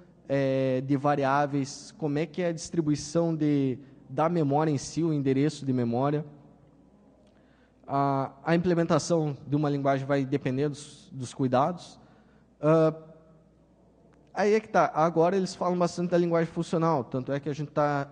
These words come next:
é, estudando o Elixir, ah, se realmente é bom. A linguagem funcional, o dado é imutável, então a gente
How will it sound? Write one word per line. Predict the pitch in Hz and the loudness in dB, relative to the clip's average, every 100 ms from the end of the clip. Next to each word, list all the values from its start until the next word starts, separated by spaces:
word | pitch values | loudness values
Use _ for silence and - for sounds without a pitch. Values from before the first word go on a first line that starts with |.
| 127 | -8
é, | 127 127 123 120 120 | -6 -4 -4 -6 -10
estudando | 127 - 131 147 | -12 -6 0 2
o | 147 | 2
Elixir, | 147 143 139 160 139 - - - - _ _ | 0 -2 0 2 2 -6 -20 -20 -20 _ _
ah, | - 127 123 127 127 | -6 -2 0 0 -2
se | - - - - - - 170 | -6 -16 -16 -16 -14 0 2
realmente | 147 160 170 156 160 156 | 4 2 2 2 0 0
é | |
bom. | 139 143 127 - - - | 0 0 -2 -6 -20 -10
A | - | 0
linguagem | 147 156 151 170 160 | 2 2 2 2 0
funcional, | 175 160 175 151 160 | -4 -2 -2 0 0
o | 175 | -2
dado | 151 143 151 | 0 0 2
é | 160 | 0
imutável, | 170 175 - 147 160 110 98 - - _ - | 0 -2 -4 -2 -2 -2 -10 -14 -20 _ -10
então | 127 139 | -4 -2
a | 143 | -2
gente | 151 143 151 | -4 -4 -4